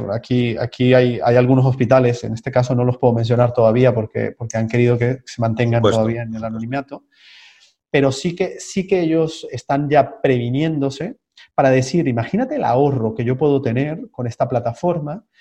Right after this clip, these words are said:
Speaker 1: teniendo derivado", que además están saturadísimos del sistema de, de, de fisioterapeutas, está, y ahora más que nunca, porque los que estaban en, en muscular se fueron a, a, a dar soporte respiratorio.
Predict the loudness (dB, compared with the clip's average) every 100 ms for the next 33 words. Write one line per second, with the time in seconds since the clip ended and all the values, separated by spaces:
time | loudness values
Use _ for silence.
0 | _ -4 -2 0 0 0 2 2 4 4
1 | 2 0 0 -2 -4 -2 -2 -2 -2 0
2 | -2 -4 -4 -4 -2 -2 -4 -6 -4 0
3 | 2 2 0 -2 -2 0 -2 -4 -6 -6
4 | -4 -2 -2 -2 -4 -6 -4 -6 -2 0
5 | 2 2 0 -2 -2 -2 -4 -8 -8 -4
6 | -4 -4 -8 -2 0 2 0 -2 -4 -6
7 | -4 -4 -4 2 4 4 2 -6 -4 -4
8 | -2 -4 -2 0 0 0 -2 -2 -4 -4
9 | -4 -4 -8 -8 -8 -6 -2 -2 -2 -4